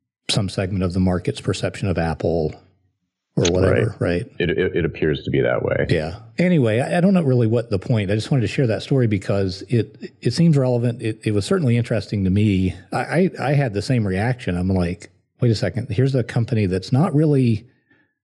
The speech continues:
Speaker 1: they're known for what you get for the lower price is decent quality, but not the best of anything." And now they're kind of pricing it as if this product is the best of everything. And, um,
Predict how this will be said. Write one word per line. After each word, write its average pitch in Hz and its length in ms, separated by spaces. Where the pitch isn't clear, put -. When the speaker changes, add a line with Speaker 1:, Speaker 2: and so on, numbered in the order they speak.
Speaker 1:
they're 117 300
known 147 440
for 107 760
what 123 220
you 131 80
get 123 340
for - 120
the 104 80
lower 98 280
price 92 480
is 92 600
decent 135 320
quality, 98 600
but 90 460
not 95 220
the - 80
best 92 360
of 104 120
anything." 107 600
And 110 140
now 107 240
they're 98 180
kind 101 220
of 87 140
pricing 98 460
it 95 120
as 90 220
if 92 320
this 110 180
product 95 400
is 95 120
the 95 60
best 92 300
of 90 100
everything. 104 640
And, 85 500
um, 87 440